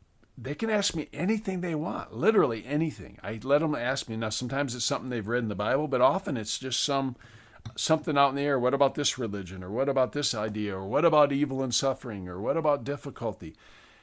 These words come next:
And it doesn't matter what they ask me. My first reaction in my mind, and it is how I work, and it's, you know, I've been doing it for decades, so there's an art to it. I understand that. But it doesn't matter what they ask me.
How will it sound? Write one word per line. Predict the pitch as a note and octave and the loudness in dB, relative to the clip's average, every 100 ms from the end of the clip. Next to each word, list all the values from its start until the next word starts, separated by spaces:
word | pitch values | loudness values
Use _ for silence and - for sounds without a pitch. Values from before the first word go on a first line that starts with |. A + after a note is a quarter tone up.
| _ | _
And | - E3 | -2 -2
it | D#3+ | 0
doesn't | F#3+ G#3 | 0 0
matter | G3 D3+ D3 | 2 2 2
what | C3+ - | 0 -2
they | C#3 | -2
ask | C#3+ D#3+ C#3 | 0 -2 -2
me. | A2+ | -2
My | G#2+ G#2 | -2 -4
first | - D3+ D#3 - - - | -4 -2 -2 -4 -10 -20
reaction | G#2 G#2+ A#2 B2+ B2+ B2 - B2 | -20 -14 -6 -2 0 -2 -4 -4
in | |
my | G#2+ G#2 | -2 0
mind, | A2 B2 A2+ G2+ | 2 2 2 -2
and | B2+ | -2
it | D3 D#3 | -2 0
is | D#3+ | 0
how | C3 B2+ | 2 2
I | A#2+ | 2
work, | A2 F#2 F#2+ - | 0 -4 -8 -8
and | G#2+ | -8
it's, | G#2+ - - | -6 -6 -6
you | B2+ | -6
know, | G2+ G2+ G#2 - _ - | -4 -4 -6 -14 _ -12
I've | F#2+ | -6
been | G#2+ | -4
doing | A2 A#2 | -2 -2
it | A#2 | -2
for | B2 | -6
decades, | G#2+ G2 G#2 G2 - | -6 -6 -6 -6 -6
so | G2+ | -8
there's | F#2+ F#2 | -8 -8
an | G#2 | -8
art | F#2+ G2 - | -8 -10 -12
to | G2+ F#2 | -10 -8
it. | |
I | F#2+ | -6
understand | G#2 G#2+ - E2 D#2+ | -6 -8 -10 -12 -14
that. | D2+ - - - - - | -16 -18 -20 -20 -20 -4
But | B2 - - _ _ _ _ _ | 0 0 -4 _ _ _ _ _
it | G#3 | 0
doesn't | F#3+ E3 | 2 2
matter | C#3+ C3 | 2 2
what | A#2+ | 0
they | A#2 A#2 | 0 0
ask | C3 G3 - | 0 -2 -6
me. | A#2 - | -8 -12